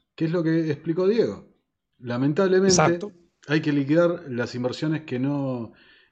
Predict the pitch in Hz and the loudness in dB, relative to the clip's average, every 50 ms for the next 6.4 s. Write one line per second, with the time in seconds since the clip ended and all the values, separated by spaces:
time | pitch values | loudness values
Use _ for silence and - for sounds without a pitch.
0 | _ _ - - 123 123 120 120 120 120 117 117 117 117 113 107 113 110 110 110 | _ _ -8 -2 0 0 0 0 0 -2 -2 -2 -2 -4 -4 -4 -4 -4 -4 -6
1 | 117 117 - - 135 135 127 156 180 170 185 165 151 135 127 127 127 123 123 - | -6 -8 -4 -2 -2 -2 0 0 0 2 2 2 2 2 2 2 2 0 0 -2
2 | 131 127 127 127 - 165 175 175 156 127 117 107 107 113 120 127 - - - - | -2 -2 -2 -2 -2 -2 0 0 0 -2 -4 -6 -8 -8 -10 -8 -8 -10 -10 -6
3 | - 190 170 160 - 165 127 123 120 101 - 151 156 143 - 147 120 110 110 104 | -6 -6 -4 -4 -4 -4 -4 -4 -6 -6 -4 -4 -4 -4 -6 -8 -8 -8 -10 -12
4 | 98 - 104 110 113 135 160 196 143 101 82 - - - _ _ _ _ _ _ | -12 -12 -10 -8 -8 -6 -6 -6 -8 -8 -12 -14 -20 -20 _ _ _ _ _ _
5 | - _ _ _ _ _ _ - 113 117 131 127 123 160 185 214 226 214 175 175 | -20 _ _ _ _ _ _ -10 -4 -2 -2 0 2 2 4 4 4 4 2 2
6 | 147 - - 110 101 95 - | 0 0 -2 -8 -8 -10 -14